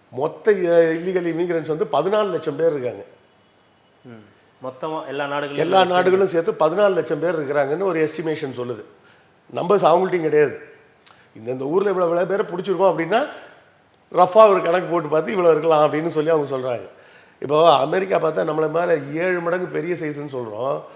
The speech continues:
Speaker 1: இப்போ இந்த வளர்ந்து வரும் நாடுகள்ல இருக்கவன் பூரா அங்க வந்துட்டான்னு வச்சுக்கங்க. அங்க லோக்கல்ல படிக்காத நாய் இருப்பான்ல, அங்க எல்லாரும் படிச்சவன்லாம் கிடையாது, காலேஜ் டிகிரி முடிச்சவன்லாம் கிடையாது. அஹ், ஜி ஆர் வந்து எவ்வளவு அமெரிக்காவுக்கு?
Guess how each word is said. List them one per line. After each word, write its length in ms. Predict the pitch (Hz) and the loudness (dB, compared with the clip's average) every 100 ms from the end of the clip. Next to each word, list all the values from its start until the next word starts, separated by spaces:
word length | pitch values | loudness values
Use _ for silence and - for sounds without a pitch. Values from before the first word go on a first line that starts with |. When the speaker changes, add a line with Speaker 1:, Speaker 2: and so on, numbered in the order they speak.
| - - - _ | -20 -20 -20 _
Speaker 1:
இப்போ 180 | - 156 | -6 -2
இந்த 120 | 151 | 0
வளர்ந்து 340 | 147 165 208 220 | 0 0 0 0
வரும் 220 | 208 185 | 0 0
நாடுகள்ல 360 | 175 180 175 170 | -2 -2 0 0
இருக்கவன் 260 | 160 156 | 0 0
பூரா 180 | 165 185 | 2 2
அங்க 160 | 165 175 | 2 0
வந்துட்டான்னு 280 | 170 180 | 0 -2
வச்சுக்கங்க. 480 | 180 135 127 110 104 104 _ _ _ _ _ _ _ _ _ _ _ _ | -2 -6 -10 -10 -12 -16 _ _ _ _ _ _ _ _ _ _ _ _
அங்க 320 | 135 180 208 | -6 -2 0
லோக்கல்ல 500 | 185 208 226 220 208 | 2 2 2 0 2
படிக்காத 420 | 170 180 214 196 | 2 2 4 4
நாய் 200 | 185 175 | 2 0
இருப்பான்ல, 540 | 175 156 156 156 143 110 - - - _ _ _ _ _ _ _ _ _ _ _ _ _ _ _ _ - | 0 -2 -2 0 0 -2 -8 -20 -20 _ _ _ _ _ _ _ _ _ _ _ _ _ _ _ _ -14
அங்க 160 | 135 156 | -6 -2
எல்லாரும் 380 | 156 196 202 | 2 2 2
படிச்சவன்லாம் 380 | 180 160 175 170 | 0 0 0 0
கிடையாது, 500 | 160 147 139 113 95 - - - _ _ _ _ _ | 0 0 0 -4 -10 -18 -20 -20 _ _ _ _ _
காலேஜ் 320 | 135 160 170 147 | -2 0 0 -2
டிகிரி 220 | 170 180 | -6 -6
முடிச்சவன்லாம் 360 | 170 160 165 | -4 -2 0
கிடையாது. 360 | 165 151 139 143 | 0 0 0 -2
அஹ், 380 | 139 131 131 127 | -2 -2 -2 -4
ஜி 280 | 135 185 180 | -6 -4 0
ஆர் 380 | 165 160 151 | 0 2 2
வந்து 220 | 143 147 160 | 0 -2 -2
எவ்வளவு 280 | 156 156 | 0 0
அமெரிக்காவுக்கு? 640 | 139 151 139 131 113 101 | 0 -4 -4 -6 -6 -12